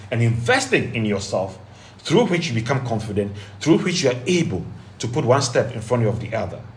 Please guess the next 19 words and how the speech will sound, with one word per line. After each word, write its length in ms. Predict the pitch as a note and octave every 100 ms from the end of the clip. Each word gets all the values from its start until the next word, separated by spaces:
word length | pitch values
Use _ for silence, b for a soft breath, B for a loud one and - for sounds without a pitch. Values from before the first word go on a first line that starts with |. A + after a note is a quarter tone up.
| - - -
Okay? 260 | G#2+ G3 G#3+ - - - - - - B B B B B B B B - - - - - - - - - - -
Do 200 | - B3
it 260 | F#3+ - -
even 200 | C#3+ C#3
if 240 | C#3 C#3
you 60 | A#2+
don't 240 | A#2+ A#2+
feel 240 | A#2+ A#2+ G#2+
like 260 | G2 F2+ G2
it. 240 | E2+ - - - - - - - - - - - - - - - -
Dress 320 | C3+ G#3 G#3
up 400 | E3 B2+ - -
when 180 | G2+ A#2+
you 80 | A#2
don't 160 | A2 G#2+
even 100 | G2+
feel 220 | - F#2
like 260 | E2+ D#2+
it. 100 | -